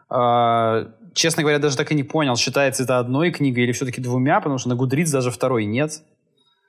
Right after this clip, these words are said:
А, но, тем не менее, я прочитал обе. А, расскажу примерно, что было в обеих. Первая книга «Калиста».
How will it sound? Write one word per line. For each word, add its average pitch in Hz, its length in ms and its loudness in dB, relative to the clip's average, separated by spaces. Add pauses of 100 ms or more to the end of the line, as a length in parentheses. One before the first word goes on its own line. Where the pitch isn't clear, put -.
(280)
А, 104 640 2
но, 151 240 -2
тем 147 160 0
не 151 60 4
менее, 165 180 2
я 143 100 2
прочитал 123 360 0
обе. 156 320 0 (800)
А, 113 680 2
расскажу 123 400 -2
примерно, 135 600 0 (300)
что - 180 -6
было 120 160 0
в 113 40 2
обеих. 107 400 -2 (440)
Первая 202 320 2
книга 151 280 0
«Калиста». 147 600 -2